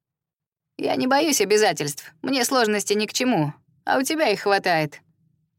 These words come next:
говорю я, встаю из-за стола и направляюсь на кухню.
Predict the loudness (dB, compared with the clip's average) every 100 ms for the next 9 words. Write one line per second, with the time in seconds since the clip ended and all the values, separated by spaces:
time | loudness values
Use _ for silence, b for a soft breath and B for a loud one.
0 | _ -4 0 2 0 2 0 0 -4 -2
1 | 0 -2 -4 0 0 0 -2 -4 -2 -2
2 | -2 -4 -4 -4 -6 -6 -8